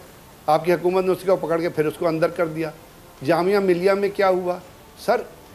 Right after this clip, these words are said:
हकीकत को आप, अपने अंदर की हकीकत को आप नहीं पहचान रहे, अपने हकीकत को। मैं आपको अभी आपको बताता हूँ, एक कर्नल धरवीर सिंह थे, पैरा कमांडोज बटालियन के, मिजोरम में पोस्टेड थे, वहाँ पे मणिपुर में पोस्टेड था।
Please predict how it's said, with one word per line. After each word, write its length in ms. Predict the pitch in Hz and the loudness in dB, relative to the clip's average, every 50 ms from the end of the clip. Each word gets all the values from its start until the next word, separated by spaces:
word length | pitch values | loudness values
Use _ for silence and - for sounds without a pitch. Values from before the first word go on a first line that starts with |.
| - - - - | -20 -20 -18 -16
हकीकत 500 | - - - - 302 208 - 240 247 240 - | -16 -12 -8 -6 -6 -4 -2 -2 -2 0 2
को 100 | 269 254 233 | 2 2 2
आप, 340 | - - 170 202 226 - - | 2 2 2 2 2 0 -4
अपने 260 | 185 - - 226 247 | -8 -6 -6 -8 -8
अंदर 380 | 233 - 190 185 196 190 262 262 | -6 -4 -4 -2 2 2 2 2
की 160 | 262 - 254 | 0 -2 -6
हकीकत 400 | 233 - - 214 202 - 220 214 214 | -6 -6 -6 -8 -8 -8 -8 -8 -6
को 160 | 208 202 185 | -6 -6 -4
आप 260 | 202 190 202 240 - - | 0 2 2 2 0 -2
नहीं 180 | 233 247 285 349 | -4 -4 -4 -4
पहचान 420 | - 294 269 - 240 226 208 202 | -4 -4 -6 -4 -2 -2 -2 -2
रहे, 120 | 185 185 170 | -2 -2 -4
अपने 220 | - - 160 151 | -4 -4 -8 -8
हकीकत 380 | 135 139 135 127 - - 123 120 - - | -8 -10 -12 -12 -10 -10 -12 -12 -14 -16
को। 120 | 107 92 - - - - - - - 180 | -18 -18 -18 -20 -20 -20 -20 -20 -8 -4
मैं 120 | 196 254 | 0 2
आपको 360 | 294 294 294 285 285 - 269 262 | 2 4 2 2 0 0 0 0
अभी 180 | 240 240 262 | 2 2 2
आपको 300 | 254 233 233 240 247 240 | 4 2 2 0 -2 -4
बताता 360 | 233 226 233 208 214 208 226 | -2 -2 -2 -2 -2 -2 -4
हूँ, 80 | 226 214 | -6 -6
एक 60 | 220 | -6
कर्नल 220 | - 214 208 180 214 | -6 -4 -4 -4 -4
धरवीर 360 | 170 170 165 160 190 220 226 | -2 -2 -2 -2 -4 -8 -8
सिंह 240 | - - 220 208 208 - | -8 -8 -8 -6 -6 -6
थे, 40 | 208 | -6
पैरा 260 | 214 190 180 190 202 | -2 0 0 0 0
कमांडोज 440 | 202 - 180 180 180 180 180 190 175 | 0 -4 -4 -4 -4 -4 -4 -6 -6
बटालियन 460 | 165 165 151 156 147 147 160 160 151 | -8 -8 -6 -6 -4 -4 -4 -6 -6
के, 180 | 139 - 123 - - - - - - - - - - | -8 -12 -14 -16 -16 -20 -20 -20 -20 -20 -20 -10 -4
मिजोरम 460 | 156 208 226 202 262 254 233 220 226 226 | -2 0 0 2 2 4 4 2 2 2
में 120 | 226 220 | 0 -2
पोस्टेड 520 | 220 - 202 190 196 - 214 202 196 202 | -2 -2 -2 -2 0 0 0 0 2 0
थे, 140 | 214 202 190 | 0 0 0
वहाँ 240 | 180 170 160 160 165 | 0 0 0 0 0
पे 300 | 165 - 180 175 170 165 | 0 0 0 0 0 0
मणिपुर 420 | 156 165 180 202 220 180 202 202 | 0 0 0 0 0 0 0 2
में 100 | 202 202 | 2 0
पोस्टेड 380 | 196 202 170 160 156 - 185 175 | 0 0 0 -2 0 -2 -4 -4
था। 280 | 156 - 170 156 - | -2 -2 -2 -2 -2